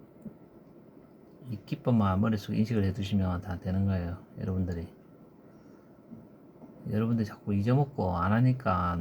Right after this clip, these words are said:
이게 안 되는 거예요. 항상 머릿속에 뭐다? 나는 세 번 매수, 세 번 매도, 아니면 다섯 번.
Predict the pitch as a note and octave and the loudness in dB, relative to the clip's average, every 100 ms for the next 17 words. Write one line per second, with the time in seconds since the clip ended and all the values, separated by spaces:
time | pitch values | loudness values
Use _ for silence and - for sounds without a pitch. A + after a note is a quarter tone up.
0 | F2+ F2 F#2 E2+ F2+ G#2+ F#2+ E2+ E2+ E2+ | -4 -4 -4 -2 0 0 0 -2 -8 -10
1 | - - - G#2+ G#2 G2 F2 - - - | -14 -20 -8 -4 0 0 -2 -12 -20 -20
2 | - - - - - - - - B2+ B2 | -20 -20 -20 -20 -20 -20 -20 -10 -2 -2
3 | G#2+ G#2+ F#2+ F2+ G#2+ A#2 - - A2+ G#2+ | -2 -6 -4 0 0 0 -4 -6 -2 0
4 | G2+ - A2+ A#2 G#2+ F2 F2 G#2+ F#2+ F#2 | -2 -2 -2 2 2 2 -2 -4 -4 -4
5 | - - - - - - - - - A2+ | -10 -20 -20 -20 -20 -20 -20 -20 -6 -2
6 | A2 G#2+ F2+ F2 F#2 F2 - - - - | 2 2 2 -2 -4 -6 -10 -20 -20 -20
7 | - - - - - - G2 G2+ A2+ A#2 | -20 -20 -20 -20 -20 -8 -2 2 2 0
8 | - B2+ - - - F2+ | -2 -2 -2 -10 -8 -8